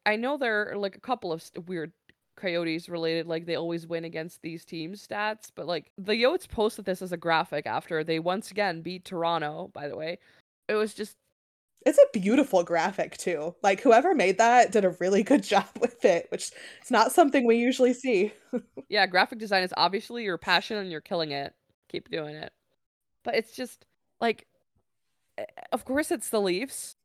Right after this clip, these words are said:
Speaker 1: Of course it's the Coyotes. Twenty years!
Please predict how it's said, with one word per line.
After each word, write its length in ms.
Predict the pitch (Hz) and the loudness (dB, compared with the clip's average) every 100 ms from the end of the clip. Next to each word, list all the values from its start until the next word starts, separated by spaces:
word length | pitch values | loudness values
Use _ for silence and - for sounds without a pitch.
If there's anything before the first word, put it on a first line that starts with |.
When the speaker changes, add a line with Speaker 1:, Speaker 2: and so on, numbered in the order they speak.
| - | -2
Speaker 1:
Of 160 | 214 - | -2 -2
course 300 | 247 330 381 | -6 -6 -6
it's 180 | - - | -8 -8
the 120 | 285 | -8
Coyotes. 760 | 220 185 170 175 226 262 - _ _ _ _ _ _ - | -2 0 0 -2 -6 -8 -14 _ _ _ _ _ _ -10
Twenty 480 | - 415 415 427 415 403 440 | -2 0 0 0 -2 -2 2
years! 640 | 440 349 196 175 - - | 4 4 -2 -6 -10 -20